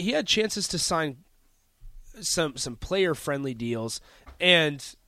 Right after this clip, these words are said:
in turn, in turn, he decided to sign a,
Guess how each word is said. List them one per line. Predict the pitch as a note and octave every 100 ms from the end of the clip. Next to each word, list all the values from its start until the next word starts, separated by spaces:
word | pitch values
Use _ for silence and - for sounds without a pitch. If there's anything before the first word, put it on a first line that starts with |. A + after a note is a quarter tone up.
| _ _ _ _
in | E3+ D#3+
turn, | C#3 - A3 E3+ C#3+ C#3+ D3+ _ _ _ _ _ _ _ _ _ _ _ _ _ _ _ _ _
in | F3 E3+
turn, | - G#3+ D#3+
he | F3
decided | E3 - E3 D#3 D3
to | - C#3+ C3
sign | - D3+ C3 B2
a, | G2 A2